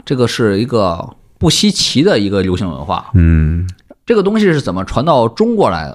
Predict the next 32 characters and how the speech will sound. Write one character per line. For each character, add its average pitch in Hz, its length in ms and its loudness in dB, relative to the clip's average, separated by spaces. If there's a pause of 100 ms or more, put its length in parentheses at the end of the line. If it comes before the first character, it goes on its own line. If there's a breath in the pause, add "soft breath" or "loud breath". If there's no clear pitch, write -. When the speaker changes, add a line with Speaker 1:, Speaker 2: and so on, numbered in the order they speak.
Speaker 1:
来 90 200 0
的 98 80 -6
呢？ 85 260 -6 (140)
这 160 140 -2
是 104 300 -2
也 107 60 -2
挺 - 160 -4
有 95 60 -6
意 104 160 -4
思 80 160 -10
的。 - 100 -16 (840 soft breath)
传 147 200 -2
到 185 180 2
中 208 320 -2
国 107 180 0
的 95 680 -2 (340)
这 147 80 0
个， 95 340 0 (360)
怎 90 100 -6
么 98 60 -4
说 127 120 2
呢？ 131 200 2
潮 - 260 0
流 143 180 4
代 160 160 0
理 98 100 -2
人 78 220 -6
吧， 113 380 -4
主 104 140 6
理 92 80 2
人， 82 300 -2
Speaker 2:
嗯。 - 40 -16